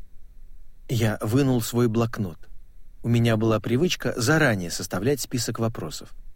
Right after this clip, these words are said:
Очевидно, она это предвидела. Она взглянула на лист бумаги,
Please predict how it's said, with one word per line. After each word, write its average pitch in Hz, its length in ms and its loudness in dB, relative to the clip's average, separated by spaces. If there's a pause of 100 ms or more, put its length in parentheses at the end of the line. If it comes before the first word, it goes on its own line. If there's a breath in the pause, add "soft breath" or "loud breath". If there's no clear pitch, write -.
(480)
Очевидно, 196 640 2
она 113 280 2
это 131 180 -2
предвидела. 76 640 -8 (960)
Она 127 220 4
взглянула 110 600 4
на 104 120 2
лист 98 220 0
бумаги, 170 500 2